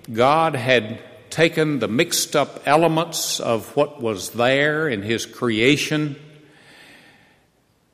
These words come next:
and brought them into a kind of an order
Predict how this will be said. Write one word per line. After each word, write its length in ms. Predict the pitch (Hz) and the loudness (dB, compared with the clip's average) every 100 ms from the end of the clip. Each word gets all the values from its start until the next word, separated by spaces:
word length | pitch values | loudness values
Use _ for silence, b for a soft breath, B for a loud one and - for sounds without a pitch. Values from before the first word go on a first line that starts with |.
| _ 131 | _ 0
and 280 | 127 120 | 2 2
brought 340 | 110 202 233 190 | 0 0 0 0
them 140 | 196 | 2
into 280 | 185 170 160 | 2 2 2
a 60 | 151 | 0
kind 440 | - 151 160 143 | -2 -4 -2 -2
of 80 | 123 | -2
an 140 | 127 | -4
order 800 | 139 127 127 123 101 87 80 - | -4 0 4 4 0 -4 -8 -14